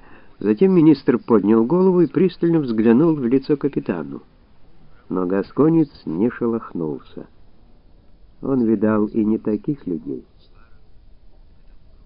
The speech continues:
Шуазель улыбнулся гордой, слегка дерзкой манере мушкетера себя держать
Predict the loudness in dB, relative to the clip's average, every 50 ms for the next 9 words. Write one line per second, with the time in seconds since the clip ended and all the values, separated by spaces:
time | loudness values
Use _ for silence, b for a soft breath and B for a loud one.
0 | -20 -20 -20 -20 -16 -10 -8 -6 -6 -4 -2 0 0 -2 -2 -2 -2 -2 -2 -2
1 | 0 0 2 2 0 0 -4 -6 -8 -6 -4 -2 -4 -2 -4 -4 -4 -4 -6 -6
2 | -6 -10 -10 -8 -6 -8 -8 -6 -4 -4 -4 -4 -4 -8 -14 _ -6 -6 -6 -4
3 | -4 -4 -2 -2 0 0 0 0 0 0 -2 -4 -4 -6 -6 -8 -8 -10 -10 -10
4 | -8 -4 -4 -4 -2 -4 -6 -6 -8 -8 -6 -6 -6 -6 -6 -6 -6 -6 -4 -4
5 | -4 -4 -6 -8 -14